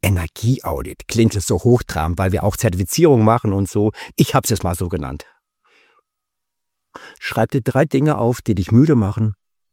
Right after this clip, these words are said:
nachdem du dich schlecht fühlst. Das ist not to do.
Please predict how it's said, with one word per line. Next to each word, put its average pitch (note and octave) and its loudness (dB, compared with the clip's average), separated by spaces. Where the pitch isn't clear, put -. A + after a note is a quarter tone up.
nachdem B2 4
du G#2+ 6
dich C#3 0
schlecht D#3+ 0
fühlst. - -4
Das - 0
ist A2 0
not C3 0
to G#2+ 2
do. F2 -4